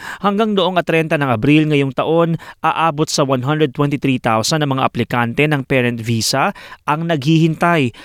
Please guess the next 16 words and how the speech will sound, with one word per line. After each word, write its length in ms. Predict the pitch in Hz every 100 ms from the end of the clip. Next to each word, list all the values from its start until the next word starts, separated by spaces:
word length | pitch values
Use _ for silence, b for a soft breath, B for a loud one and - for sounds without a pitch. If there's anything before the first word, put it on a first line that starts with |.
| B -
na 160 | 226
maproseso 800 | 214 214 - 180 165 175 156 180
ang 160 | 156 156
mga 60 | 156
papeles 560 | 151 160 151 147 147
ng 160 | 170 170
Department 480 | 170 147 139 143 135
of 160 | 127
Home 160 | 127 117
Affairs. 640 | 113 170 151 117 - - b b b b -
Inulunsad 560 | 190 190 180 - 170 143
ni 160 | 151
Marian 480 | 139 135 131 135 120
Jordana 480 | 120 107 120 123 131
mula 240 | 127 120
Melbourne 560 | 123 131 127 139 139